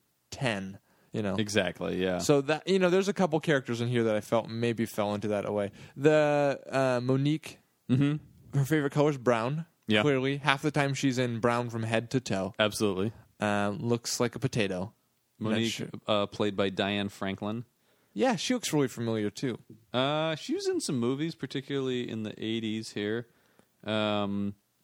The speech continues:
Speaker 1: Diane Franklin, that name sounds so familiar.
Speaker 2: Uh,
Speaker 1: Is that, is that her natural hair, do you think?
Speaker 2: I think so,
Speaker 1: It's
Speaker 2: yeah.
Speaker 1: a wig.
Speaker 2: No, I believe that's her hair. I mean, I've, I saw her in other movies where she had that hair.
Speaker 1: Really?
Speaker 2: Yeah.
Speaker 1: What if it was a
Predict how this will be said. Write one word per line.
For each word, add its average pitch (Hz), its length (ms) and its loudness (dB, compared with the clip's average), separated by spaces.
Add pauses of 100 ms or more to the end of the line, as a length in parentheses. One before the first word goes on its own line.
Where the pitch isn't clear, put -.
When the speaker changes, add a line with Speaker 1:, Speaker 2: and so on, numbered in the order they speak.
Speaker 1:
Diane 151 320 -6
Franklin, 135 500 -6
that 117 120 -4
name 131 160 -4
sounds 120 240 -8
so 120 80 -8
familiar. 110 520 -8
Speaker 2:
Uh, 113 400 0
Speaker 1:
Is 139 60 0
that, 185 260 0
is 202 180 4
that 247 140 4
her 220 140 2
natural 180 380 0
hair, 196 300 0 (120)
do 190 60 0
you 185 60 0
think? 190 300 -2 (260)
Speaker 2:
I 117 60 4
think - 180 2
so, 254 180 4
Speaker 1:
It's 233 80 0
Speaker 2:
yeah. 139 120 2
Speaker 1:
a 120 40 -2
wig. 107 380 -2 (220)
Speaker 2:
No, 190 220 0
I 135 120 0
believe 165 280 -2
that's 185 180 -4
her 180 120 -2
hair. 180 300 -4 (200)
I - 40 -10
mean, 117 180 -4
I've, 113 200 -2
I 117 80 0
saw 131 240 0
her 131 80 0
in 117 100 -2
other 117 140 0
movies 123 280 -2
where 92 100 -6
she - 140 -8
had 90 160 -4
that 90 140 -6
hair. 98 260 -8 (460)
Speaker 1:
Really? 196 440 0
Speaker 2:
Yeah. 339 240 -2 (960)
Speaker 1:
What 147 180 -2
if 156 100 -6
it 156 80 -4
was 135 160 -2
a 127 180 0